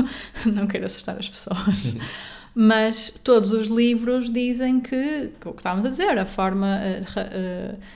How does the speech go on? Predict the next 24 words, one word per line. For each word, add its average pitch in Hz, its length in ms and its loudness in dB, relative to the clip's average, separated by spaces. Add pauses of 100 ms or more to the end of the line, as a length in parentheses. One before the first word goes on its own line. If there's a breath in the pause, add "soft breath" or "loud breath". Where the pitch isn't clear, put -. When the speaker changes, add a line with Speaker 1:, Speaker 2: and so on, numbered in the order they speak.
(120)
Speaker 1:
que - 100 -12
ralhar 196 380 2
não 202 100 -2
tem 190 140 -4
que 190 80 -6
ser 185 140 -6
gritar, 220 720 0
que - 100 -10 (220)
ralhar 180 340 0
impl-, 180 260 -6
eh, 180 140 -4
deve 180 220 -6
ser 185 440 -6 (220 loud breath)
argumentar, 202 880 0
negociar, 196 720 -4
explicar, 196 800 -2
pôr-nos 180 260 -6
no 180 60 -6
lugar 185 160 -4
da 196 80 -2
criança, 208 500 -4
et 190 120 -8
cetera. 185 420 -6 (480 loud breath)
O 233 80 6